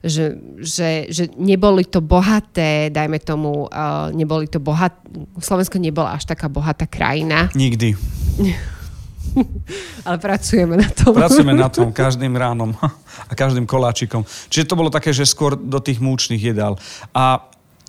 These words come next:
Speaker 2: čo si myslíš, alebo ako vnímaš takú tú, tú kultúru okolo cukrárskych zákuskov a, a, a koláčov, kde ja chápem, že je veselka, svadba, neviem čo, musí sa piesť, alebo narodeniny,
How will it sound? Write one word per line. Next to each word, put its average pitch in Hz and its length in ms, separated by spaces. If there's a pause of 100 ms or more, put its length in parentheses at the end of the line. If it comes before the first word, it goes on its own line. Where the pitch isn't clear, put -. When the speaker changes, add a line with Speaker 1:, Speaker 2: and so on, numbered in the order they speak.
(160)
Speaker 2:
čo 160 260
si 226 400
myslíš, 160 420
alebo 135 200
ako 151 200
vnímaš 151 280
takú 147 220
tú, 139 380 (880)
tú 135 180
kultúru 147 640 (100)
okolo 120 640
cukrárskych 127 760
zákuskov 117 640
a, 117 120
a, 104 260
a - 80
koláčov, 123 800 (340)
kde 131 380
ja 147 120
chápem, 139 360
že 107 160
je 110 160
veselka, 147 720
svadba, 131 560
neviem 123 300
čo, 127 240
musí 127 260
sa 123 140
piesť, 123 320
alebo 117 240
narodeniny, 120 720